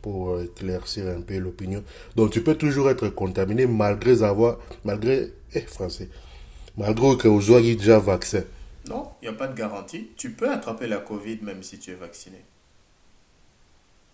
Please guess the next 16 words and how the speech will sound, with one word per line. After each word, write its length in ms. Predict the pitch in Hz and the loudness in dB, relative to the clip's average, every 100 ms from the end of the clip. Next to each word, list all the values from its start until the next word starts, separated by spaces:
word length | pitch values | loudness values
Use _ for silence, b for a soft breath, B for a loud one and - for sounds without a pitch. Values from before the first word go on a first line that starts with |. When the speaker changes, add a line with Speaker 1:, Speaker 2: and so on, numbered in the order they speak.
| _ _ - | _ _ -14
Speaker 2:
Il 60 | 101 | -10
y 20 | |
a 60 | |
des 160 | 98 98 | -8 -8
gens 220 | 170 190 - | -6 -6 -6
tout 120 | 139 | -10
proches, 480 | - 113 104 - - | -8 -10 -10 -16 -14
euh, 380 | 101 98 90 87 | -12 -10 -10 -14
qui 120 | - | -14
attrapent 340 | 92 - 101 - | -14 -12 -12 -12
la 80 | 90 | -16
covid 440 | - 95 123 123 | -16 -16 -14 -14
même 220 | 95 95 90 | -14 -18 -18
s'ils 260 | 92 - 85 | -20 -20 -20
ont 80 | 85 | -20
vacciné. 420 | 78 - - | -18 -18 -18